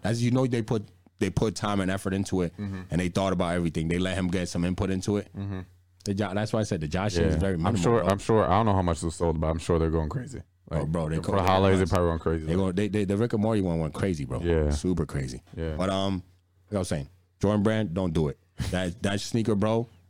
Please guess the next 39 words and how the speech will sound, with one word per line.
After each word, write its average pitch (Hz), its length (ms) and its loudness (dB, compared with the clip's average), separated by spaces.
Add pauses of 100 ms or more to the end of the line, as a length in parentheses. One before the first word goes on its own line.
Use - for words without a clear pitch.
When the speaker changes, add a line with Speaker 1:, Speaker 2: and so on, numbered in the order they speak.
Speaker 1:
it 98 260 0
is 80 160 -2
booty. 76 720 0
It's 95 300 -2 (480)
hideous. - 680 -2 (340)
It 92 80 2
looks 131 200 2
like 131 180 0
some, 117 220 0
like, 101 240 -2 (760)
Team 131 240 2
Jordan 107 280 2
shit. 73 260 -4 (1000)
You 120 60 2
know 127 100 4
Team 127 220 2
Jordan? 117 420 2
Speaker 2:
Yeah, 139 300 4
that, 104 320 2
that's 131 180 2
what 175 140 4
I 175 40 6
always, 139 260 4
Speaker 1:
Garbage. 87 240 -2
Speaker 2:
that's 117 160 2
what 160 80 4
I 147 40 6
always 143 180 4
thought 135 180 4
about 113 220 4
those 95 140 2
signature 101 340 2
shoes. 107 320 2
I 90 40 4
always 104 220 4
thought 110 300 0
they 101 80 4
were 90 120 4
like 82 280 4